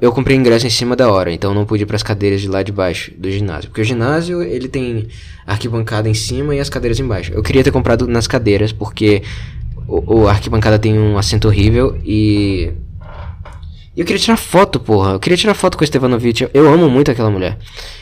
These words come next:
Ela é bicampeã mundial. Ela é prata em Olimpíadas,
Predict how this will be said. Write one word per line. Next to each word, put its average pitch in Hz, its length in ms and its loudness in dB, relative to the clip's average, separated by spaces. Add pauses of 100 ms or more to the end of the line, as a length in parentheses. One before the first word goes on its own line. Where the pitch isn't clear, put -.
(120)
Ela 127 440 2
é 117 160 2
bicampeã 117 520 2
mundial. 104 480 0 (480)
Ela 101 800 0 (180)
é 92 800 -2 (460)
prata 113 240 0
em 117 40 4
Olimpíadas, 107 800 2